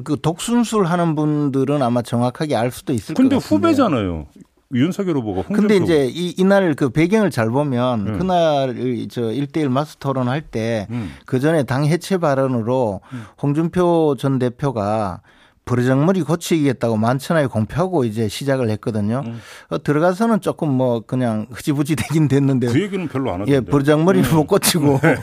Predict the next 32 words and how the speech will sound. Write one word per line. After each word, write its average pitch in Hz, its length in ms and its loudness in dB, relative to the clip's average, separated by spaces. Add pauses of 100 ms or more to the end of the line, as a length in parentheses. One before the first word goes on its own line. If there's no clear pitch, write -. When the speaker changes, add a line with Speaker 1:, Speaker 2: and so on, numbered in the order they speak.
(160)
Speaker 1:
<laughs> - 220 -12
끝났는데 170 840 2
Speaker 2:
네. 139 100 2 (160)
Speaker 1:
만에 170 340 4
하나 143 640 4
Speaker 2:
네. 120 300 0 (120)
Speaker 1:
정말 208 500 2
그 156 340 2
들리게 185 460 4
말해요. 110 580 0
Speaker 2:
음. 120 560 -2
Speaker 1:
들리게 165 540 2 (180)
툭 - 160 -12
치면서 175 500 0 (120)
"그만해라, 139 600 2
진짜 139 380 0
뭐 113 300 0
짜증난다." 143 640 0
이렇게 160 400 0
Speaker 2:
음. 117 80 0
Speaker 1:
했다면 120 380 0 (340)
진짜 226 280 0
버르장머리 147 760 0
고치겠다 139 600 -2
그 139 160 -2
이후에도 143 500 4
하셨을 165 420 -4
텐데 131 380 -2
<laughs> - 420 -12
지금까지 208 460 2
조용하거든요. 165 960 2
Speaker 2:
오. 117 580 0